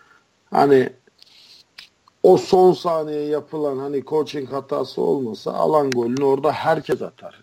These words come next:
Yani şu an sor maçı izleyen izlemeyen Amerikan futbolu ile ilgili orada muhtemelen biraz şey oldu. Yani heyecan oldu.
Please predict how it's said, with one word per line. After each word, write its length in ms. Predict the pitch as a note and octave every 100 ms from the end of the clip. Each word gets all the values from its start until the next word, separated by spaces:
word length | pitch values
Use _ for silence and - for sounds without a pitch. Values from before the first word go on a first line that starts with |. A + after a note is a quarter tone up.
| -
Yani 280 | - A2 A#2 - _ _ _ _ _
şu 240 | - F#3+
an 140 | F3 C3+
sor 360 | - F3+ F3
maçı 440 | - E3+ D#3+ - -
izleyen 500 | D3 C3+ C#3+ D3+ D3
izlemeyen 580 | C#3 C#3 C#3+ C#3 C3+
Amerikan 560 | C3 C3 C3+ C3 - C#3
futbolu 440 | - - - -
ile 180 | C3 B2+
ilgili 260 | B2 E2 F2
orada 480 | - - G3 F#3 F3+
muhtemelen 760 | F#3 E3+ - E3 D3+ D3 D#3
biraz 200 | D3+ D3+
şey 280 | D3 - D3
oldu. 360 | C3 A2 G2+ A2+
Yani 320 | A2 A#2 A#2+
heyecan 580 | A2+ C3 C3 B2+ C#3 C3+
oldu. 380 | A#2+ A2 A#2+